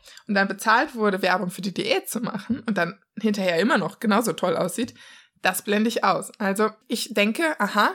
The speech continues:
sie hat diese Tätigkeit ausgeübt, deswegen sieht sie so aus, wie sie aussieht." Diese Bezeichnung Swimmer's Body Illusion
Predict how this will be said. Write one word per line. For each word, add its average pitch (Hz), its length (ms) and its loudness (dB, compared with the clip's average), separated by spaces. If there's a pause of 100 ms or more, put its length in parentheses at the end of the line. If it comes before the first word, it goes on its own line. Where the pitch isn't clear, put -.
(200)
sie 208 140 -4
hat 214 140 -2
diese 240 180 -2
Tätigkeit 233 560 -4
ausgeübt, 180 560 -6 (240)
deswegen 190 480 -2
sieht 202 200 -4
sie 226 100 -4
so 220 120 -2
aus, 180 300 0
wie 214 60 -6
sie 202 140 -6
aussieht." - 320 -10 (1120)
Diese 240 180 2
Bezeichnung 233 600 0
Swimmer's 254 500 2
Body 214 320 0
Illusion 208 600 0